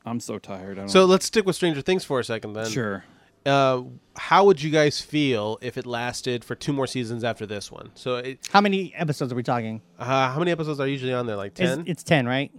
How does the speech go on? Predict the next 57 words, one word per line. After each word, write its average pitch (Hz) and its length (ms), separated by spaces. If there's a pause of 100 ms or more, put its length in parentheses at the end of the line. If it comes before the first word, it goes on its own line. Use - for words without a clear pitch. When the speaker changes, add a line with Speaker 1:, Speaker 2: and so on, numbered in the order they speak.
Speaker 1:
Ten, 135 480
twelve. 127 760
Speaker 2:
Ten? 185 180
Speaker 1:
I, 170 80
I 208 160
Speaker 2:
I 190 40
Speaker 1:
think 190 200
Speaker 2:
think 277 120
Speaker 1:
season 247 240
Speaker 2:
thirteen 175 340
Speaker 1:
two. 165 280
Speaker 2:
at 127 80
the 127 80
most. 120 720
Uh, 135 160
on 147 200
average, 151 380
it's, 120 140
like, 131 140
thirteen 170 320
Speaker 3:
Yeah. 151 60
Speaker 2:
episodes 120 280
a 110 60
season. 107 420
Speaker 1:
I 139 40
think 170 120
Speaker 2:
So 170 80
let, 208 120
let's 226 200
Speaker 1:
season 254 80
Speaker 2:
just - 80
say 220 140
Speaker 1:
two 185 60
Speaker 2:
that 170 100
it's - 80
Speaker 1:
is - 40
the 165 80
Speaker 2:
thirteen. 123 300
Speaker 1:
thirteen 113 400
Speaker 3:
Okay. 127 240
Speaker 1:
seasons. 107 160
Speaker 2:
Uh, 135 300 (140)
it's - 180
two 170 160
more 214 120
seasons 170 600 (400)
after 147 380
the 139 200
third 139 200
season, 123 420
and 127 140
each 147 200
of 156 80
them 147 140
are 123 100
thirteen 127 440
episodes. - 600